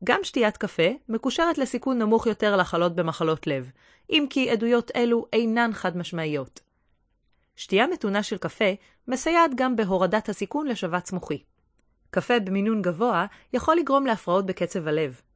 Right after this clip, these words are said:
לעומת זאת, בצריכה קבועה ומתונה הוא דווקא מוריד סיכון להפרעות בקצב הלב. בשנים האחרונות מצטברות עדויות לכך ששתיית קפה מורידה את הסיכון לחלות בסוכרת. יש הטוענים כי צריכת קפה מפחיתה מקרי סרטן שד,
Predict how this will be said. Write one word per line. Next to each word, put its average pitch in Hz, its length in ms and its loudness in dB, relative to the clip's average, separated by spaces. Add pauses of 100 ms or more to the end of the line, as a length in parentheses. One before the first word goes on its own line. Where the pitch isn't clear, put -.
(200)
לעומת 160 360 2
זאת, 160 260 0 (120)
בצריכה 262 420 0
קבועה 233 320 6
ומתונה 226 460 -2 (120)
הוא 330 100 -2
דווקא 302 280 2
מוריד 262 260 2
סיכון 285 340 -4
להפרעות 156 420 -4
בקצב 143 400 -8
הלב. 139 340 -8 (640)
בשנים 208 380 -2
האחרונות 190 600 -2 (260)
מצטברות 233 520 0
עדויות 214 340 0
לכך 156 300 -2
ששתיית 262 460 -4
קפה - 260 -2 (180)
מורידה 220 380 2
את 302 120 -6
הסיכון 294 380 -6
לחלות 202 340 -2
בסוכרת. 151 580 -8 (400)
יש 247 240 2
הטוענים 160 440 -2
כי 240 120 -6
צריכת 294 400 -2
קפה 196 340 0
מפחיתה 214 480 -2
מקרי 170 260 -2
סרטן 165 340 -6
שד, 220 300 2